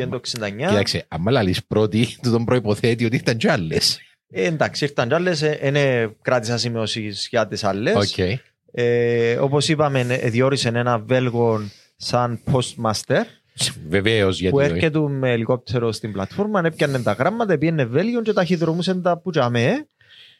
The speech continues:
Speaker 2: Αλλά
Speaker 1: Έπιανε τα γράμματα που είχα γίνει τέσσερις, πώς στέλνα.
Speaker 2: Ναι.
Speaker 1: Οκ.
Speaker 2: Και, ε,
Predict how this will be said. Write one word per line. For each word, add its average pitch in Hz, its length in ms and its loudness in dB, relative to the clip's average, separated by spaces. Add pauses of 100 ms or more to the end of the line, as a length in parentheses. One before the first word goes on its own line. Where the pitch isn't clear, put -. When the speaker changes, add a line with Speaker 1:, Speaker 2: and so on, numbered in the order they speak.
(220)
Speaker 2:
Αλλά 220 680 0
Speaker 1:
Έπιανε 123 420 0
τα 117 120 2
γράμματα 110 580 0
που 139 120 -2
είχα 135 100 2
γίνει 127 260 0
τέσσερις, 104 560 2
πώς 123 140 0
στέλνα. 78 440 -2 (200)
Speaker 2:
Ναι. 127 520 -2
Speaker 1:
Οκ. 113 180 0 (420)
Speaker 2:
Και, - 120 -2
ε, 170 60 -2